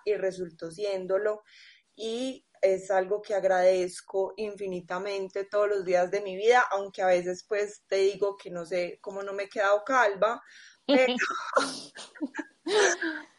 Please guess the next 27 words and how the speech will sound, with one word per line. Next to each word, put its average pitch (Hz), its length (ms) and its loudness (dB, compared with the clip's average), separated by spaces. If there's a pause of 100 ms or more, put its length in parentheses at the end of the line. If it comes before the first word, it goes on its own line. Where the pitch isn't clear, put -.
pero 262 260 12
realmente 226 720 6
lo, 202 320 8
lo 208 220 8
valoro 190 420 4
mucho 240 480 -4
y, 240 200 -4
y, 185 480 -12
y 202 40 -10
me 190 120 -4
parece 185 360 -6
que 214 100 -8
es 214 80 -8
un 220 100 -6
espacio 220 480 0
muy 214 180 -4
bonito 208 460 -4
que 220 100 0
ha 202 60 2
cambiado 208 420 6
la 185 120 2
vida 175 260 0
de 208 100 -4
muchas 190 300 -12
personas. 196 680 -6 (520)
Entonces, 185 1040 0
lo, 170 600 -2